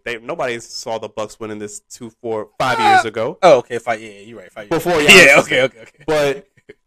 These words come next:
Speaker 1: in soccer, if you have a team like Leicester City, look what happens. If they won it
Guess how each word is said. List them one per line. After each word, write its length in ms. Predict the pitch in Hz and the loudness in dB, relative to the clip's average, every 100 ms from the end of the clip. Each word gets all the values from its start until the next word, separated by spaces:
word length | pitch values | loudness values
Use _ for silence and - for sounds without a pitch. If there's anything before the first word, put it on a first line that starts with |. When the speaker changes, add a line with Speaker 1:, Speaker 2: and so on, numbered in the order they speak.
| _ _ _ - | _ _ _ -6
Speaker 1:
in 120 | 147 | -4
soccer, 640 | - 180 190 143 131 156 _ _ - | -2 -2 -2 -2 -4 -6 _ _ -6
if 140 | 156 | -4
you 100 | 170 | -2
have 120 | 165 | -2
a 40 | 156 | -2
team 180 | - 160 | -2 -2
like 120 | 139 | 0
Leicester 240 | 151 156 | -2 -4
City, 260 | 143 202 151 | -4 -2 -2
look 140 | 175 | -2
what 120 | 180 | -2
happens. 440 | 180 185 147 113 - | -2 -2 -4 -12 -6
If 120 | 139 | -6
they 120 | 151 | -4
won 240 | 131 139 180 | -2 -2 -2
it 220 | 127 - | -2 -6